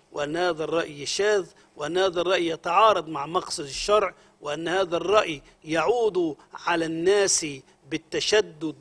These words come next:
بالحرج، ب-، ب-، إلى آخره. لكن المثقف يقرأ، وربما كل ما يقرأ شيئاً يعتقد أنه صواب. هذه النظرة للأسف الشديد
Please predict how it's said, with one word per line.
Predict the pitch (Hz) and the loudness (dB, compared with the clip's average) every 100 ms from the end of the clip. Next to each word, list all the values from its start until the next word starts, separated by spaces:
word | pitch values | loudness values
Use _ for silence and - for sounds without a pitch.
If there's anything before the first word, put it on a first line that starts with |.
| - | -12
بالحرج، | 135 - 202 220 202 | -10 -4 2 2 2
ب-، | 156 _ 196 208 | -2 _ -12 -10
ب-، | 196 | -10
إلى | 175 - 262 196 | -12 -8 -2 -2
آخره. | 143 - 135 - _ _ _ | -2 -10 -14 -20 _ _ _
لكن | 170 240 240 311 311 285 | 0 0 2 0 0 -2
المثقف | 247 233 233 233 214 214 - 214 - - 208 202 190 _ _ 196 | -2 -2 -4 -8 -10 -12 -4 -6 -6 -2 2 2 -2 _ _ 2
يقرأ، | 240 247 185 165 _ _ _ _ _ _ _ | 4 4 -2 -10 _ _ _ _ _ _ _
وربما | 165 185 196 180 233 285 269 262 254 | -4 0 0 2 2 4 2 2 2
كل | - 320 320 262 254 | -2 -4 -2 -2 -6
ما | 233 220 | -2 2
يقرأ | 196 - 226 233 247 - _ - | 2 0 0 0 0 -6 _ -12
شيئاً | - 220 240 - | 0 2 2 0
يعتقد | 226 190 160 156 226 220 214 - | -2 0 -2 0 -2 -2 -8 -8
أنه | 160 160 190 214 | -8 -4 -4 -4
صواب. | - 233 233 185 - _ _ _ _ | -2 4 6 4 -2 _ _ _ _
هذه | - 160 240 302 285 285 247 | -10 0 4 6 4 2 -6
النظرة | 247 226 247 - 226 233 233 | -6 -2 -4 -2 -2 0 0
للأسف | 185 170 - 285 185 - | -4 -6 -2 0 0 -4
الشديد | - - 151 160 156 | -6 -4 -6 -10 -14